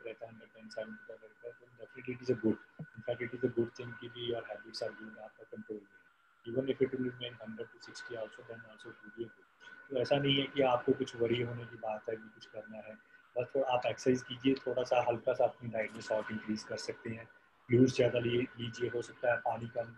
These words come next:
लेते हो, dehydration हो आप में, तो उसकी वजह से बीपी हो।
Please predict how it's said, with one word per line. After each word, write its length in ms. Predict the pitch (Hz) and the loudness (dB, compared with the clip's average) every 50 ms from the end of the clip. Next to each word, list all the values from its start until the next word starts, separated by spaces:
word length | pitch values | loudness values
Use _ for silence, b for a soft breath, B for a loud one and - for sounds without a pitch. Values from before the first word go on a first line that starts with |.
| 117 | -14
लेते 220 | 113 113 - - 113 | -16 -16 -8 -8 -8
हो, 80 | 113 - - - - _ _ _ _ _ _ | -8 -8 -12 -16 -16 _ _ _ _ _ _
dehydration 560 | 113 120 120 120 117 113 110 113 113 - - 117 | -10 -2 0 2 2 2 2 0 0 0 -2 -4
हो 120 | 113 113 113 | -8 -8 -8
आप 120 | 113 107 107 | -8 -8 -10
में, 100 | 110 113 | -12 -14
तो 160 | 113 - 120 | -14 -16 -18
उसकी 280 | 117 - - - - 113 | -20 -20 -18 -12 -8 -6
वजह 160 | 113 110 110 | -6 -6 -6
से 120 | - 117 | -10 -12
बीपी 280 | 104 - 104 - - 101 | -14 -14 -16 -18 -20 -20
हो। 140 | - - | -20 -20